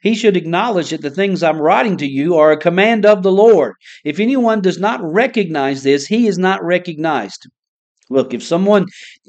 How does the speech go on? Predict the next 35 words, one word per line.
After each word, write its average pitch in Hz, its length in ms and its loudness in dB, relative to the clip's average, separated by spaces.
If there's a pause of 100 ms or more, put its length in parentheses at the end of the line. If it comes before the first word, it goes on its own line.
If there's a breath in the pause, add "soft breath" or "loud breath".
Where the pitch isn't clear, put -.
(140)
does 160 220 2
not 190 240 0
teach 190 300 -6
the 147 160 -2
inerrant, 180 340 2
infallible 165 580 0
word 180 220 2
of 147 120 -8
God, 170 320 0
their 165 180 -2
teaching 196 400 -4
is 170 160 -4
to 151 100 -8
be 175 160 -4
ignored, 147 460 0
plain 196 380 -4
and 175 200 -4
simple. 170 540 -2 (220 loud breath)
True 254 300 0
prophets 135 520 -2
affirm 170 480 0
all 151 180 0
the 170 80 -6
scriptures. - 680 -8 (1400 soft breath)
Whereas 135 500 2 (100)
false 240 380 -2
prophets, - 680 -6 (100)
they're 185 260 -2
gonna 240 220 0
oppose 196 440 2
some 131 200 -6
scriptures. 117 460 -6
They 165 180 -2
have 208 380 0
to. 131 260 -4